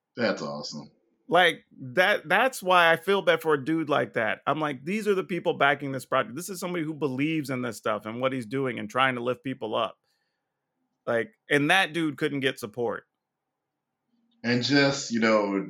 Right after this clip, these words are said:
Speaker 1: for, for, for people that don't follow wrestling, I'm sure you all know, even if you don't watch wrestling, the wrestlers have some kind of character that, that, that they gotta try to get.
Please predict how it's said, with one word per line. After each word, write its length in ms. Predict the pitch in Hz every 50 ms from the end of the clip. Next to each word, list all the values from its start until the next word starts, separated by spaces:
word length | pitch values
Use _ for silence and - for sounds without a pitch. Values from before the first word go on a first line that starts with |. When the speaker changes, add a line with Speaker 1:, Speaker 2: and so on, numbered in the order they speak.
| 90 95 92 92 - -
Speaker 1:
for, 100 | - -
for, 220 | - 113 113 110
for 180 | - - 104 98
people 640 | - 139 139 135 - 127 123 120 120 113 101 95 90
that 160 | 101 98 92
don't 260 | 110 113 117 117 113
follow 380 | - 113 113 113 110 107 104 98
wrestling, 520 | 95 101 101 101 98 87 87 82 80 82
I'm 60 | 92
sure 200 | 92 - 135 127
you 180 | 123 117 113 113
all 240 | 110 107 107 107 107
know, 380 | 104 104 101 101 101 101 101
even 220 | 101 104 110 117 117
if 100 | 113 110
you 160 | 107 101 98
don't 220 | 98 110 110 107 107
watch 200 | 107 107 104 104
wrestling, 320 | 104 98 92 95 98 98 95
the 80 | 95
wrestlers 340 | 98 110 110 107 113 110 107
have 240 | 107 107 107 104 101 - - _ _ - - - - _ _
some 260 | - - 123 123 120 117
kind 220 | 135 120 117 110
of 60 | 98
character 840 | - - 123 120 120 117 113 110 - 123 120 113 113 110 110 110 107
that, 180 | 104 101 101
that, 240 | 101 101 92 90 90
that 160 | 104 101 101
they 120 | 107 110 107
gotta 220 | 110 107 107 107
try 220 | - - 113 110
to 60 | 107 107
get. 120 | 107